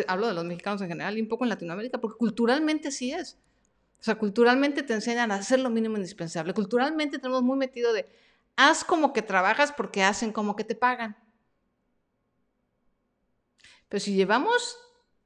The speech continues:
sí, por eso hablo de, de en general en la, en Latinoamérica, pero, pero yo lo siento muy, lo he vivido mucho en mi México, entonces también por eso hablo de México, porque sí, me, lo he vivido en todos los niveles, además, o sea, desde,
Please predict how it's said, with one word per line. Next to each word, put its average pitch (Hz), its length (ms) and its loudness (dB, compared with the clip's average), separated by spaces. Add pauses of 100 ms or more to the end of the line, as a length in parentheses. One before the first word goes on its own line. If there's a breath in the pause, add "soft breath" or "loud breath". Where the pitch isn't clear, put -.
(640)
sí, 339 340 4
por 302 120 6
eso 320 200 2
hablo 302 260 4
de, 214 220 2
de 190 260 0
en 190 60 -2
general 196 420 -2
en 226 100 -2
la, 185 100 -2
en 185 100 -4
Latinoamérica, 180 840 -8
pero, 170 800 0 (840)
pero 208 180 2
yo 196 160 4
lo 208 100 2
siento 196 340 -2
muy, 185 280 -2
lo 190 120 0
he 196 40 2
vivido 190 300 0
mucho 175 300 -4
en 165 80 -4
mi 156 100 -6
México, 156 360 -12
entonces 143 200 -18
también 160 200 -10
por 165 120 -8
eso 165 100 -8
hablo 156 120 -8
de 143 60 -14
México, 151 360 -18
porque 151 240 -20
sí, - 200 -10
me, 165 140 -6
lo 175 160 2
he 208 40 4
vivido 220 280 -2
en 208 80 -4
todos 226 160 4
los 226 80 4
niveles, 185 420 0
además, 151 400 -12
o 151 40 -20
sea, 165 180 -4
desde, 170 580 -4